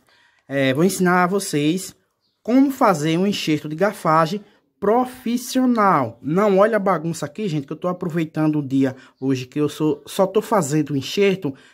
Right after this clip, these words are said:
Eu vou aproveitar pra tá compartilhando mais o meu dia a dia com vocês, pra aquelas pessoas que não têm a prática de tá fazendo o enxerto, pra que venha a ficar melhor, mais fácil de aprender e de tá fazendo. Olha só, gente, eu vou pegar essa planta, que é uma planta pequena, ó.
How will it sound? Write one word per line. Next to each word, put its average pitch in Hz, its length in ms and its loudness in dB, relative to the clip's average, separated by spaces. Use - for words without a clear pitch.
Eu 233 140 0
vou 254 100 4
aproveitar 220 580 0
pra 208 140 -2
tá 196 320 4
compartilhando 202 840 0
mais 151 580 2
o 175 100 -2
meu 185 180 4
dia 180 180 0
a - 40 2
dia 156 180 -2
com 240 180 -2
vocês, 190 720 0
pra 202 120 2
aquelas 247 320 0
pessoas 226 380 0
que 214 80 -4
não 214 140 0
têm 196 160 0
a 196 80 0
prática 165 540 0
de 180 120 -4
tá 190 140 -2
fazendo 165 480 0
o 160 40 -2
enxerto, 180 520 -2
pra 233 140 -4
que 254 180 4
venha 214 440 0
a 214 300 2
ficar 233 600 2
melhor, 233 440 4
mais 262 240 0
fácil 208 340 -2
de 208 160 -2
aprender 247 680 2
e 254 60 0
de 254 100 -8
tá - 140 -6
fazendo. 147 560 -2
Olha 208 160 0
só, 170 220 -4
gente, 127 140 -8
eu 156 60 -4
vou 175 80 -6
pegar 190 180 -2
essa 185 160 -2
planta, 175 240 -6
que - 80 -8
é 208 40 -4
uma 262 80 -2
planta 190 280 -4
pequena, 151 600 -4
ó. 113 60 -10